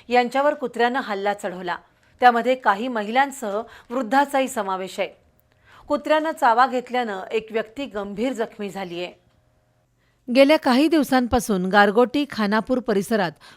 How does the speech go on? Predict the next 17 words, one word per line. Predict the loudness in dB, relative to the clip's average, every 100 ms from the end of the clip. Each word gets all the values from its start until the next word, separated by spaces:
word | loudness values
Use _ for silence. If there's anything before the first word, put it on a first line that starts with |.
| -2
भटक्या | 0 2 0 2
कुत्र्यांचा | 0 0 0 2 0
उच्छाद | 0 -2 -2 0 0
वाढलाय. | -2 -2 -4 -6 _ _ _ _ _ -2
ही | 0
कुत्री | 0 0 2
माणसांच्या | 4 4 4 0 2 2
अंगावर | 4 4 4 4
धावून | 2 0 0
जातात. | -2 -2 -4 -6 _ _ _ _ _ _ 2
सोमवारी | 4 6 6 6
एका | 4 2 2
पिसाळलेल्या | 2 2 4 6 4 2
कुत्र्यानं | 0 -2 2 2 2 2
नागरिकांवर | 2 2 2 0 2 0
हल्ला | 0 0 0
चढवला. | 0 -2 -2 -4